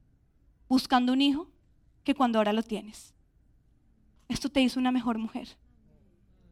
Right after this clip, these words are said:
Esto te hizo una mejor hija de Dios. Una mejor sierva del Señor". Un cambio espiritual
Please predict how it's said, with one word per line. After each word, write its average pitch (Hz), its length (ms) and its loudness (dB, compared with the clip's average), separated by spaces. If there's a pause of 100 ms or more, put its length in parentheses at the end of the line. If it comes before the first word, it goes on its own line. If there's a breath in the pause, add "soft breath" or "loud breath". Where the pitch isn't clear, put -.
(800)
Esto 269 180 -2
te 277 100 0
hizo 247 140 2
una 247 140 0
mejor 240 360 0
hija 233 280 0
de 240 60 0
Dios. - 380 -8 (1700)
Una 269 160 6
mejor 262 260 2
sierva 262 500 2 (120)
del 247 160 2
Señor". 214 420 -10 (840)
Un 311 180 6
cambio 349 380 8
espiritual 339 640 8